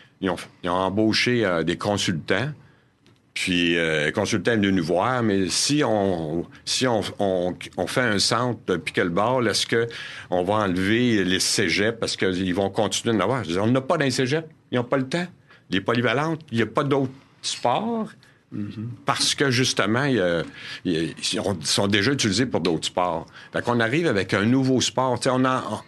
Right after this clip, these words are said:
Speaker 1: on peut pas dire qu'on enlève un, mais on en met un autre. C'est vraiment un nouveau sport. Donc,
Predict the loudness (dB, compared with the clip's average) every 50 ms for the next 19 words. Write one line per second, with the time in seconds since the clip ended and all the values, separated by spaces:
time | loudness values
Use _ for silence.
0 | -8 -6 -4 -4 -2 -2 0 0 2 2 2 2 2 0 0 2 2 2 2 2
1 | 2 2 2 2 2 2 0 0 0 2 2 2 2 2 2 2 2 2 0 0
2 | -2 -6 -10 -18 -20 -18 -18 -20 -16 -8 -4 -2 0 2 2 2 2 2 2 2
3 | 2 2 2 2 2 2 2 2 0 0 0 -2 -2 0 0 0 0 0 -2 -2